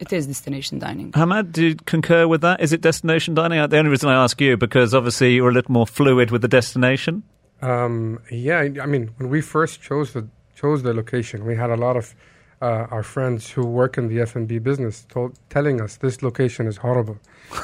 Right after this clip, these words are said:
Speaker 3: First of all, to get there, you have to make several U-turns. And then the moment you enter the neighborhood, you can't even imagine that a place serving kind of gourmet burgers is gonna exist there.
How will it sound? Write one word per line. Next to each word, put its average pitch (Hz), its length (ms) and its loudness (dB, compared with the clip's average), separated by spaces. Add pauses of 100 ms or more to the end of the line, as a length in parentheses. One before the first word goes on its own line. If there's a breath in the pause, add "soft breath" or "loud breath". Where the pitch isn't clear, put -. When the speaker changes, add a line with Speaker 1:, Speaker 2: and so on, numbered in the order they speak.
Speaker 3:
First 147 260 2
of 147 160 -2
all, 143 220 2 (300 loud breath)
to 143 100 -4
get 147 320 2
there, 147 140 4
you 127 160 0
have 131 200 -2
to 135 80 -6
make 127 200 -2
several 120 340 -2
U-turns. 151 560 -2 (380 soft breath)
And 117 160 0
then 131 160 2
the 123 100 2
moment 165 460 0
you 143 100 -4
enter 147 260 0
the 123 140 0
neighborhood, 131 560 -2
you 131 100 -6
can't 156 440 -4
even 147 280 0
imagine 143 520 0
that 120 240 0 (640 soft breath)
a 120 80 -4
place 143 340 -2
serving 131 560 0 (160)
kind 135 240 0
of 120 140 -2
gourmet 135 340 2
burgers 123 480 0
is 117 120 -4
gonna 120 200 -2
exist 117 420 -4
there. 107 220 -6